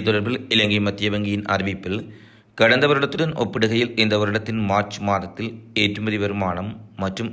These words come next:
இறக்குமதி செலவுகள் அதிகரித்துள்ளன. அதன்படி ஏற்றுமதி வருமானத்துடன்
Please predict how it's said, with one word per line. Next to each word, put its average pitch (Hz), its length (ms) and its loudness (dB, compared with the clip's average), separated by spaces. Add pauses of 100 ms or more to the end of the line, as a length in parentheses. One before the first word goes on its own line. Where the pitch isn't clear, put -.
இறக்குமதி 104 480 0
செலவுகள் 98 380 -4 (120)
அதிகரித்துள்ளன. 95 560 -4 (880)
அதன்படி 135 380 4 (140)
ஏற்றுமதி 117 360 0
வருமானத்துடன் 107 600 0